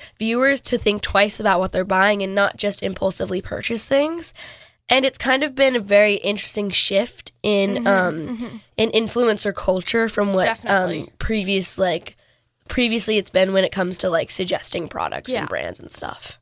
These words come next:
Speaker 2: Like, for example, the Dyson Airwrap was this hair
Speaker 1: Yes.
Speaker 2: dryer situation. I don't even know. That was super popular, but it was, it's super expensive.
Speaker 1: Yeah, the Dyson
Speaker 2: It's
Speaker 1: Airwrap's
Speaker 2: hundreds of dollars,
Speaker 1: Yeah.
Speaker 2: right?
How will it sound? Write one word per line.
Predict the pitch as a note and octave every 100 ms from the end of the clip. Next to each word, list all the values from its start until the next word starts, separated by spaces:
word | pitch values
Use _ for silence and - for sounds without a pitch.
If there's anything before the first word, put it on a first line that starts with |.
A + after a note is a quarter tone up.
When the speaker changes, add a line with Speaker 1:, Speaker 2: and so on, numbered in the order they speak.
| _ _ -
Speaker 2:
Like, | A#3+ A#3 - -
for | - A#3
example, | G#3+ A3 G#3+ G#3+ A3 G#3+ G3
the | A3
Dyson | G3 A3+ A#3 G#3+
Airwrap | A#3+ A3+ E3+ G#3+ -
was | A#3+ -
this | G#3+ G3+ - - _ _
hair | - B3 A3+
Speaker 1:
Yes. | A3+ - - -
Speaker 2:
dryer | B3 A3 G3+ G3 - _ _
situation. | - B3 - A3+ G3 G3+ F#3 -
I | A3
don't | A3
even | G#3 G#3 G#3+
know. | G3 G3 _ _
That | - A3+
was | A#3 A3+
super | C4+ C4
popular, | A3 D4+ E4+ G3+ G3+
but | G#3+
it | -
was, | A3 - - _ _ -
it's | C4+ -
super | F4 E4
expensive. | B3 - A3
Speaker 1:
Yeah, | B3+ A#3
the |
Dyson | A3+ B3 C#4
Speaker 2:
It's | B3+
Speaker 1:
Airwrap's | A#3 A3+ -
Speaker 2:
hundreds | F4 D#4+ D4 A3+
of | G#3+
dollars, | F#3 -
Speaker 1:
Yeah. | A3 F#3+
Speaker 2:
right? | A#3+